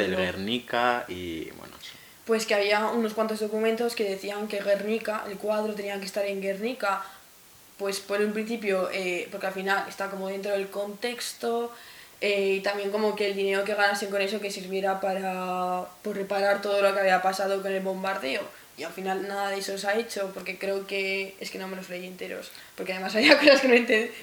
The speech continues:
Speaker 2: que no estaba... que no veía bien. Bueno, como que estaban poniendo excusas de que no había un museo como bueno que pudiese, eh, pues, conservar, restaurar todo esto, este cuadro y todo esto, pues es que al final eso... Uf,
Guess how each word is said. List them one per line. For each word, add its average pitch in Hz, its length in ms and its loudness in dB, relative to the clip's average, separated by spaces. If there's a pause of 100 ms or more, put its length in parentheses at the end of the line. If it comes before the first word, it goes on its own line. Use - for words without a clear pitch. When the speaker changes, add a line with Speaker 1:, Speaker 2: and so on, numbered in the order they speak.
Speaker 2:
que 208 120 0
no 202 280 4
estaba... 196 400 0
que 202 100 -4
no 196 100 -4
veía 185 220 -2
bien. 190 180 -4
Bueno, 185 180 -6 (640)
como 214 260 4
que 208 100 4
estaban 214 260 4
poniendo 240 220 6
excusas 233 280 0
de 226 120 2
que 208 100 0
no 202 100 0
había 202 220 2
un 208 160 0
museo 202 640 4
como 202 220 -2
bueno 202 640 0 (460)
que 208 220 2
pudiese, 202 1080 -2 (200)
eh, 190 640 -4
pues, 202 200 -8 (180)
conservar, 202 680 0
restaurar - 420 -8
todo 214 200 -6
esto, 220 320 -4
este 220 220 -8
cuadro 254 380 -2
y 247 60 -4
todo 240 260 -4
esto, 262 320 -6 (500)
pues 208 140 -6
es 202 80 -6
que 226 80 0
al 233 80 0
final 220 340 0
eso... 233 560 2
Uf, - 300 -8